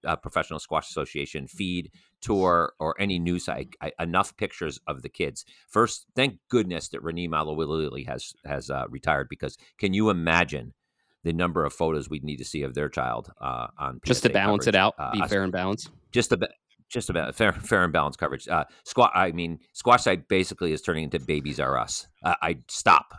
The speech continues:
Speaker 1: stop it already, please, please, please stop it. That's all I have to say. Um, but they won, so congratulations. I think, um, obviously Farag, Farag coming in and off his Chicago, uh, win, uh, where he was, had such a p-, flawless performance, uh, at the Worlds,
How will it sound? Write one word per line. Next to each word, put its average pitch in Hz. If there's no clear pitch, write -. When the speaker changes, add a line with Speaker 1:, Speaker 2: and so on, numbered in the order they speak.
Speaker 1:
stop -
it 69
already, 69
please, 85
please, 73
please 67
stop -
it. -
That's -
all 57
I 58
have 62
to -
say. -
Um, -
but 143
they 160
won, 135
so 104
congratulations. 107
I -
think, 175
um, 107
obviously 110
Farag, 113
Farag 131
coming 117
in 90
and 85
off 92
his 87
Chicago, 80
uh, 69
win, 73
uh, 73
where 71
he 73
was, 65
had -
such -
a -
p-, -
flawless 71
performance, -
uh, 60
at 67
the 69
Worlds, 69